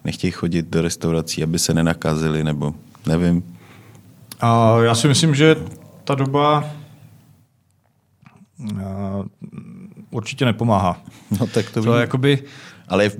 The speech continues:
Speaker 1: přibývá té privátní klientely? Jako, máš víc lidí, eh, ty vlastně ve svým,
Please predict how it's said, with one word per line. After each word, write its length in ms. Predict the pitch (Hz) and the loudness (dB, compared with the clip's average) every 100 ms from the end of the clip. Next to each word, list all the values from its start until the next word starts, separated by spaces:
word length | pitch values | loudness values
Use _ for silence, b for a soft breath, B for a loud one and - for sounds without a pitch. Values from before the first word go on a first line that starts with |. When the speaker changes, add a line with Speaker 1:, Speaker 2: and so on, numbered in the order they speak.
| 92 | -6
Speaker 1:
přibývá 480 | - 113 143 165 160 | -2 0 2 2 2
té 140 | 147 | 0
privátní 440 | 135 123 117 113 110 | 0 2 2 0 -2
klientely? 600 | 101 110 123 135 127 131 - B B - | -2 -2 -2 -4 -4 -8 -14 B B -6
Jako, 240 | 107 113 | 2 2
máš 300 | 104 113 - | 4 2 2
víc 240 | 117 113 113 | 0 0 0
lidí, 420 | 110 113 113 107 - 95 | 0 2 2 0 -2 -2
eh, 40 | 95 | 0
ty 200 | 110 104 | 0 2
vlastně 440 | 104 95 107 101 | 2 0 0 0
ve 100 | 95 | 0
svým, 360 | - 101 95 | -2 -2 -2